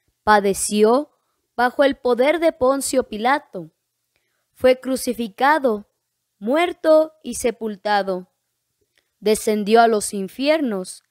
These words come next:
Al tercer día resucitó entre los muertos.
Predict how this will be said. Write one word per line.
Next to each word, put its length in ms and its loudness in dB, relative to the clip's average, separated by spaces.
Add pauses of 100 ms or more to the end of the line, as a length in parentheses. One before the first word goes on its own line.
(600)
Al 260 -2
tercer 560 -2
día 480 2 (560)
resucitó 720 0
entre 320 0
los 220 -2
muertos. 760 -4